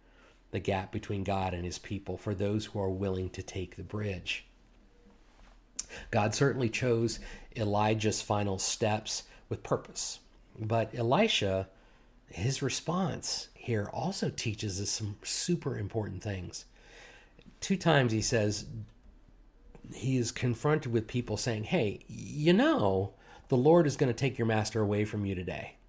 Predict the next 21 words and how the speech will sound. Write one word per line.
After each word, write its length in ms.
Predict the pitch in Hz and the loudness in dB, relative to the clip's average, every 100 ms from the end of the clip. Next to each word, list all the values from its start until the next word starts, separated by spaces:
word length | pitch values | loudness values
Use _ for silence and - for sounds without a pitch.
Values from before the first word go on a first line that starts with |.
| - | -20
<laughs> 260 | - - - | -20 -14 -6
right? 320 | 107 131 - - - - - - - - - - _ - - - - | -4 -4 -6 -18 -20 -20 -20 -20 -20 -20 -20 -20 _ -20 -18 -16 -10
I 60 | 113 | -4
remember 500 | 107 107 107 101 95 - - - - | -2 0 0 -2 -4 -10 -14 -14 -12
a 80 | 104 | -8
story 380 | - 113 104 98 | -4 2 2 2
that 120 | 85 | 0
my 80 | 95 | -2
wife 240 | 92 101 | 0 0
tells 240 | - 98 95 | -2 -4 -2
about 320 | 98 95 - | 0 -2 -2
one 140 | 98 | -2
of 40 | 98 | 0
my 120 | 92 | -2
sons, 280 | - 98 92 | -2 -4 -2
about 220 | 92 87 | -4 -2
Josh, 500 | 101 98 95 - - - - - | 0 2 2 0 -6 -10 -16 -10
um, 340 | 107 92 90 95 | -6 -2 -2 0
when 120 | 95 | -2
he 80 | 92 | -2
was 320 | 95 95 | -4 -4